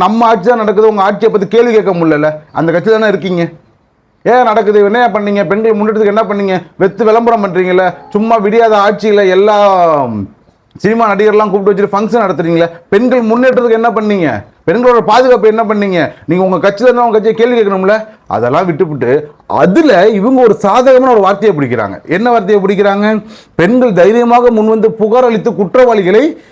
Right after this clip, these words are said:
சட்டத்தின் முன் நிறுத்த வந்திருப்பது அவங்களுடைய வலிமையானவர்கள் பெண்கள் அப்படிங்கிறத காட்டுது. பெண்கள் வலிமையானவர்கள், நம்ம அதெல்லாம் சொல்ல வேணாம், அது எங்களுக்கு தெரியும். தமிழ்நாட்டுல இருக்க எல்லா பெண்களுக்குமே தெரியும், வலிமையானவர்கள் தான். நீங்க ஒரு பெண் அரசியல்வாதியா,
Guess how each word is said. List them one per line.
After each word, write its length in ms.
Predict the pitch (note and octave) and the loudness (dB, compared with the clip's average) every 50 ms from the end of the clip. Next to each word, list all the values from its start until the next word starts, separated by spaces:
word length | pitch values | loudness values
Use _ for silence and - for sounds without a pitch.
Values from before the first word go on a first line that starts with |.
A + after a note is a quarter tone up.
| _ _ _ _ _ _ _ _ _ _ _ _ _ | _ _ _ _ _ _ _ _ _ _ _ _ _
சட்டத்தின் 600 | _ D3+ D3+ D3+ D#3 B3+ C4 G3 F#3 B3 G#3 G#3 | _ -6 -6 -2 0 -2 -2 0 0 0 2 2
முன் 160 | G#3+ A#3+ A#3+ | 2 2 2
நிறுத்த 640 | A#3 G#3 F#3 F3 D3 - F3 E3 E3+ F3+ F#3+ G3 F3 D#3 - - _ | 2 2 0 -2 -2 0 2 2 4 4 2 0 -2 -6 -12 -18 _
வந்திருப்பது 680 | - C#3 D#3 F#3 F3+ - G3 C#3 E3 D#3+ D3+ F3 G#3+ B3 | -4 -4 -2 0 0 -2 -2 0 0 0 2 2 2 4
அவங்களுடைய 480 | F#3 E3+ F3 F3+ F#3 F3 E3 D#3+ G3 A3+ A#3 G3+ D3+ B2+ A2+ G#2+ G2 F2+ F2 F2 E2+ G2 - _ G#2 | 4 2 2 2 0 0 0 2 0 0 2 0 0 0 0 -2 -2 -4 -4 -8 -8 -12 -14 _ -2
வலிமையானவர்கள் 760 | B2 C#3+ G3 A3+ A#3 B3 A#3+ A3 G#3 G#3 G3+ F#3 D#3+ F#3 F#3 | 0 0 0 2 0 0 0 0 0 0 -2 -2 -2 -2 -2
பெண்கள் 400 | - E3+ D#3 E3+ F3+ E3+ D3 B2+ | -2 -4 -4 -2 -2 -2 -2 -2
அப்படிங்கிறத 680 | - - A2+ A#2 C3+ D3 C3+ B2+ A#2+ C3 D#3+ D3+ A#2+ G2+ - | -4 -6 -6 -4 -2 -2 0 0 0 0 0 -2 -2 -2 -4
காட்டுது. 380 | G#2 G2+ F2 G2 F#2 E2 D#2 A1 - - _ _ | -4 -4 -4 -8 -10 -10 -12 -14 -16 -20 _ _
பெண்கள் 300 | - B2+ E3+ A#3+ B3+ A#3+ | -4 -2 0 0 0 0
வலிமையானவர்கள், 540 | F3 D#3+ E3+ A3 B3 C4 B3 G3+ E3+ D3 C3+ | 0 0 -2 -2 -4 -4 -4 -2 -2 -2 -2
நம்ம 160 | B2+ C3 D3+ | 0 0 0
அதெல்லாம் 300 | D#3+ E3 D#3 D#3 F3+ G3 | 0 0 0 0 -2 -4
சொல்ல 300 | G3 G3 G3 G3 G3+ G3 | -6 -4 -4 -4 -2 -2
வேணாம், 180 | E3+ A#2 F2+ - - _ | -4 -4 -6 -10 -16 _
அது 140 | - A#2+ C3+ | -6 -4 -2
எங்களுக்கு 280 | C#3+ D3+ E3+ F#3 E3 D3+ | 0 0 0 -2 -2 0
தெரியும். 420 | F#3 F#3+ G3+ A3 G3+ A#2+ F#2+ - _ _ - A#2 G#2 | -2 -2 -2 -2 -6 -6 -8 -12 _ _ -14 -8 -6
தமிழ்நாட்டுல 400 | - C#3 E3+ G#3 F#3 G#3 F#3 E3+ | -4 -4 -4 -2 -2 -2 -2 -2
இருக்க 0 | |
எல்லா 200 | E3+ G3 A3+ A#3+ | -2 -2 -2 -2
பெண்களுக்குமே 460 | G3+ A#3 B3 B3 B3 A#3+ A3 A#3+ A3+ | -2 -2 -2 -2 -2 -2 -2 -2 -2
தெரியும், 260 | E3 F3+ D#3 D#3 C#3 C#3+ | -2 -2 -2 0 0 -2
வலிமையானவர்கள் 460 | D#3+ F#3+ G3+ F3+ E3+ D#3 C3+ B2+ A#2+ | -2 -4 -4 -4 -2 -2 -2 -4 -4
தான். 200 | A#2+ A2 - - - _ - | -4 -6 -6 -8 -18 _ -8
நீங்க 400 | _ C3+ F3 A#3 C4 C4 B3+ A#3+ | _ -2 0 0 2 2 2 2
ஒரு 220 | G3+ E3 E3+ G#3 G3+ | 2 2 0 0 -2
பெண் 280 | - - F3+ G3 G#3+ | -2 -4 -4 -2 0
அரசியல்வாதியா, 800 | G#3 E3 D3+ E3+ E3+ F#3 F#3 D#3+ D3 C3 A#2 A2 G#2+ B2 C#3+ F#3 | -2 -2 -2 -2 -2 -2 -2 -2 -2 -2 -2 -4 -4 -4 -4 -4